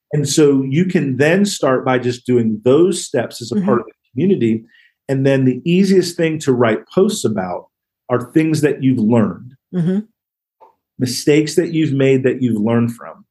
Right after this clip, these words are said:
Speaker 2: Mm-hmm.
Speaker 1: and wins that you're having in your chosen profession.
Speaker 2: Mm-hmm.
Speaker 1: And if you just get on some of those basics, you'll develop your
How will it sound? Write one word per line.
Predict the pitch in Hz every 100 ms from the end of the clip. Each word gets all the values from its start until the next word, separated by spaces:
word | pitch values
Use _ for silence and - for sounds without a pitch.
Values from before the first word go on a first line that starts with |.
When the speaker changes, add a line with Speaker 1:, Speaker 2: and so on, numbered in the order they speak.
| 220
Speaker 2:
Mm-hmm. | 233 330 - _ _ _ -
Speaker 1:
and | 131 127
wins | 127 185 185 135
that | 120 117
you're | 110 104
having | 98 104 127 - 123
in | 123
your | 113
chosen | 117 113 107 110
profession. | 127 156 - _ -
Speaker 2:
Mm-hmm. | 185 190 220 _ _ 131
Speaker 1:
And | 127
if | 131
you | 196
just | 190 196 -
get | 180 - - _ _ 135
on | 127 117
some | 135 123
of | 104
those | 127 135 131
basics, | 143 151 151 117 - _ -
you'll | 135 131
develop | 135 104 135 143 135 135
your | 123 120 107